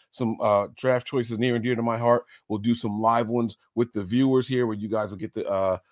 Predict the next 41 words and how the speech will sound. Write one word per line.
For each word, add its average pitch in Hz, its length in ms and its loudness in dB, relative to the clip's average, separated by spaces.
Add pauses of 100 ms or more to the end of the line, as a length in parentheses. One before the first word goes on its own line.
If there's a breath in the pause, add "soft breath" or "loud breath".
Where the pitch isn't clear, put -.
(220)
run, 113 300 -2
run 110 200 0
the 110 60 -2
draft 110 360 0
yourselves. 113 480 4
And, 98 260 -6
you 110 80 0
know, 98 80 -2
maybe 117 220 2
we'll 120 160 6
even 113 160 0
bring 110 200 0
some 104 120 -12
people 107 260 -6
in 98 80 -8
so - 100 -16
they 95 60 -16
can 95 160 -14
do 101 80 -8
their 92 240 -6
own 104 380 0 (260 soft breath)
mock 92 320 0
drafts. 85 480 -2
But, 87 160 -4
uh, 85 260 -2
you 98 120 -6
know, 85 100 -4
patience 107 420 -2 (260 soft breath)
is 92 160 -8
a 90 60 -6
virtue. 85 440 -8
So 85 200 -6
that's, 90 200 -8
that's - 260 -8
what 104 140 -8
we're 95 100 -6
going 87 240 -6
for 78 200 -10
here. 76 220 -14 (320 soft breath)
All 80 120 -2
right. 107 200 4